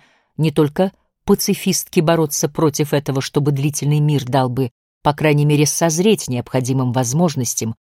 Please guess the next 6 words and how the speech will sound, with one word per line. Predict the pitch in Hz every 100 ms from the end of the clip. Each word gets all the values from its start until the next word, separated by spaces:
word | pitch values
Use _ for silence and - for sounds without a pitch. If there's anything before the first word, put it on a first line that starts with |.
| _ -
но | 175
и | - 196
предусмотрительно | 147 170 170 - 160 190 226 - 151 147
наполнить | 143 - 233 202 139 -
войну, | 127 127 147 226 - _ _ _ _
если | - 147 - 139